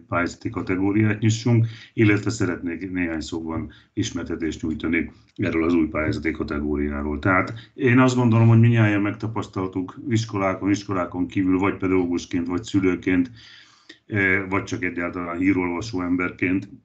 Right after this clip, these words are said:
azt, hogy a digitális munkarend elég erőteljesen hatással van a hétköznapjainkra,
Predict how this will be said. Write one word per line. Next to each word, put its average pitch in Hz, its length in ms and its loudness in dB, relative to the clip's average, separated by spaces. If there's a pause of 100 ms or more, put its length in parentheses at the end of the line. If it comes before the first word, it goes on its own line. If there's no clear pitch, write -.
(100)
azt, 98 240 -4
hogy 92 380 -4
a 98 120 -8
digitális 92 520 -4
munkarend 87 440 -4
elég 87 240 -2
erőteljesen 82 840 -6 (300)
hatással 85 640 -4
van 85 360 -4
a 82 160 -6
hétköznapjainkra, 110 1120 2